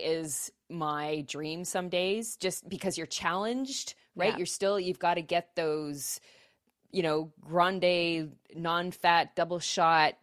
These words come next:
Speaker 1: blah, blah, blah, blah, blah, blah, blah, blah, and get it all right,
Speaker 2: Mm-hmm.
Speaker 1: right? And making sure it's just, so there's an art and a skill, so there's still a creative side. So totally get that. But seriously, if you weren't doing what you were doing, if you had an alter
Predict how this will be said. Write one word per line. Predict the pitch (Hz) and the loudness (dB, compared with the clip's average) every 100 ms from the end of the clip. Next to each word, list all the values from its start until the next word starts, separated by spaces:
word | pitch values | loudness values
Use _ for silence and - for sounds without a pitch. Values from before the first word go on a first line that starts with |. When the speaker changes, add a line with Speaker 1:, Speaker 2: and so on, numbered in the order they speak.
| _ | _
Speaker 1:
blah, | 165 170 | 2 2
blah, | 156 | 2
blah, | 147 156 147 | 0 2 4
blah, | 147 151 | 4 0
blah, | 143 | 0
blah, | 123 143 139 | 0 0 2
blah, | 151 | 0
blah, | 147 | 2
and | 175 190 | 2 6
get | 185 | 6
it | 170 | 6
all | 151 139 | 4 4
right, | 139 175 139 220 - - - | 6 6 4 -4 -6 -8 -8
Speaker 2:
Mm-hmm. | 208 202 | -8 0
Speaker 1:
right? | 160 170 185 | 4 4 4
And | 151 151 | 2 -2
making | 156 156 | -4 -6
sure | - 151 | -4 -2
it's | 139 - | -2 -4
just, | 170 - | -6 -6
so | - 185 165 | 4 4 4
there's | 156 170 160 | 2 0 -2
an | - | 0
art | 170 170 - | 2 2 -2
and | 156 | -6
a | |
skill, | 143 - 185 165 160 | -6 -2 2 2 2
so | 156 147 | -2 -4
there's | 139 | -4
still | - 175 | -4 -2
a | 160 | -4
creative | - 143 185 185 | -4 0 2 2
side. | - 185 175 - | 0 2 2 2
So | 165 - - - _ | -2 -2 -12 -20 _
totally | - - 339 247 185 | -6 -2 -2 -2 -2
get | 156 151 | 0 0
that. | - 101 - - | -2 -6 -10 4
But | 185 - _ _ _ _ _ _ _ - | 4 4 _ _ _ _ _ _ _ -12
seriously, | - 269 226 131 - 107 71 - _ _ | -4 0 2 0 -4 -6 -8 -14 _ _
if | 240 - | -6 -4
you | 269 | -4
weren't | 277 311 - | -2 -2 -2
doing | 226 196 | 0 0
what | 170 | -2
you | - 156 | -4 -4
were | 151 | -2
doing, | 143 131 92 104 175 _ _ _ _ | -4 -6 -8 -12 -16 _ _ _ _
if | 160 156 - | -10 -8 -8
you | 160 | -2
had | 170 156 | 0 0
an | - | -2
alter | 185 180 170 | -4 -2 -4